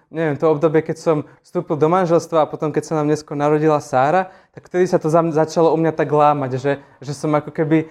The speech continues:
sa začal u-, nie že učiť, ale myslím, že to bol Boh, ktorý to skrze o-, rozličné okolnosti tak vo mne spôsoboval,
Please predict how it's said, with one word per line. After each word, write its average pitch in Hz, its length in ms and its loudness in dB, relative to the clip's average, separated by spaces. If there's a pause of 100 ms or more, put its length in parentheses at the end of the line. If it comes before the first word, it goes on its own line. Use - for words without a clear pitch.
(140)
sa 151 480 2
začal 165 480 2
u-, 165 160 -2 (240)
nie 196 80 -2
že - 160 -2
učiť, 175 400 0
ale 156 400 2
myslím, 165 320 -2
že 170 80 0
to 175 80 -4
bol 156 160 2
Boh, 165 160 2
ktorý 165 320 -2
to 160 160 0
skrze 165 560 0
o-, 156 240 2
rozličné 180 480 2
okolnosti 156 640 0
tak 147 160 -4
vo 160 80 2
mne 165 160 0
spôsoboval, 165 720 0